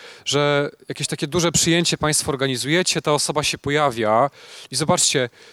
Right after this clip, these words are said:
to, że państwo tą osobę zaakceptujecie, wcale nie oznacza,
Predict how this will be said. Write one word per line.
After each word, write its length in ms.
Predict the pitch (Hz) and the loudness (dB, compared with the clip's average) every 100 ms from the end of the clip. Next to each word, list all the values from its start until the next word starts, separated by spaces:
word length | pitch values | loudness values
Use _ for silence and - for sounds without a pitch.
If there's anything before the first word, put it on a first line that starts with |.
| - _ - | -20 _ -2
to, 100 | 170 | 0
że 140 | 196 | 2
państwo 340 | - 175 - | 2 0 0
tą 120 | 175 165 | -2 -2
osobę 240 | - 160 | -2 -2
zaakceptujecie, 1000 | 147 156 - - 160 196 220 - 127 143 - - - | -2 -2 -4 -6 0 2 2 2 0 -2 -6 -20 -14
wcale 420 | - - 175 190 | -4 0 2 2
nie 140 | 175 | 0
oznacza, 640 | 170 135 165 151 147 143 | -2 0 -2 0 2 2